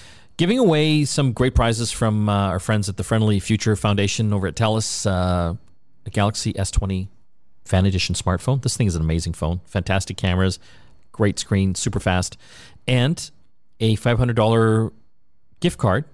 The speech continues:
to donate to your favorite charity here in Canada. It's a, a great prize pack, and it's so good to be able to give back, uh, as well. And so,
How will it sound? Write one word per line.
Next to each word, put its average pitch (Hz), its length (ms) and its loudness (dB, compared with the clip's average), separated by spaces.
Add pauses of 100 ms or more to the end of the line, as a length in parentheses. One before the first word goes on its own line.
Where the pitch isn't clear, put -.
to 123 100 0
donate 104 340 -2
to 120 100 -6
your 110 60 0
favorite 101 300 -2
charity 202 300 -4
here 85 160 0
in 80 80 -2
Canada. 71 400 -2 (760)
It's - 520 -4 (280)
a, 135 200 -6
a 117 80 -2
great 135 240 -2
prize 101 200 2
pack, 80 280 -6
and 90 180 -4
it's 117 160 -6
so 147 160 0
good 123 220 -2
to 104 220 2
be 98 160 -2
able 95 120 0
to 92 80 -6
give 82 200 -6
back, 69 340 -6
uh, 67 140 -4
as 76 120 -8
well. 67 240 -6 (580)
And 120 140 0
so, 110 240 0